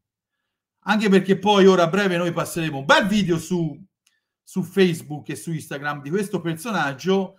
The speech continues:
che infama e minaccia tutti, e lui fa, poi, poi dopo vi faremo vedere chi è, chi è questo personaggio. Non lo mettiamo su YouTube perché sennò ci manda lo strike, lo mettiamo, lo mettiamo su Facebook, poi dopo vediamo, eh?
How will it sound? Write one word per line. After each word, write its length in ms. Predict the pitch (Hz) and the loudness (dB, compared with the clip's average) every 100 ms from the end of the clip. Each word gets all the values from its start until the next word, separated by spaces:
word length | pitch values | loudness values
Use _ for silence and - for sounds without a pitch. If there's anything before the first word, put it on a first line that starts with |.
| _ - | _ -4
che 120 | 202 | 0
infama 600 | 196 165 214 208 196 185 | 0 0 2 2 2 -2
e 80 | 170 | -4
minaccia 500 | 175 180 180 190 - | -6 -6 -6 -8 -6
tutti, 680 | 190 196 - 180 170 165 _ _ | -2 -2 -4 -8 -8 -8 _ _
e 100 | 175 | -8
lui 180 | 175 220 | -4 -4
fa, 240 | 202 202 196 | -4 -8 -6
poi, 200 | 277 202 | -6 -4
poi 100 | 247 | -6
dopo 200 | 220 202 | -4 -6
vi 80 | |
faremo 300 | 165 185 185 | -4 -4 -4
vedere 340 | 175 175 175 156 | -4 -2 -4 -4
chi 140 | 156 | -6
è, 440 | 151 143 131 123 _ _ _ _ - | -6 -6 -8 -10 _ _ _ _ -6
chi 100 | 180 | -4
è 80 | |
questo 260 | 170 165 165 | -2 -6 -6
personaggio. 560 | 151 - 143 120 113 135 | -10 -10 -10 -10 -8 -6
Non 120 | 185 | -2
lo 80 | 190 | 0
mettiamo 380 | 190 196 170 | 0 -2 -6
su 160 | 160 165 | -8 -12
YouTube 340 | 156 165 147 | -12 -12 -12
perché 200 | 123 117 | -12 -12
sennò 260 | 123 143 147 | -16 -16 -18
ci 160 | - 135 | -16 -12
manda 220 | - 165 | -10 -8
lo 80 | 226 | -10
strike, 400 | - 123 113 143 | -8 -10 -10 -10
lo 80 | |
mettiamo, 680 | 165 160 175 165 151 139 - _ _ _ _ | -10 -4 -2 -2 -2 -6 -10 _ _ _ _
lo 160 | 147 | -6
mettiamo 360 | 180 180 202 196 | -4 -2 0 0
su 180 | 190 208 | -2 -6
Facebook, 520 | - 131 117 123 - | -6 -8 -8 -14 -10
poi 160 | 233 190 | -4 -2
dopo 240 | 175 165 | -2 -4
vediamo, 440 | 147 139 120 101 - | -10 -8 -8 -10 -8
eh? 300 | 247 277 | -8 -8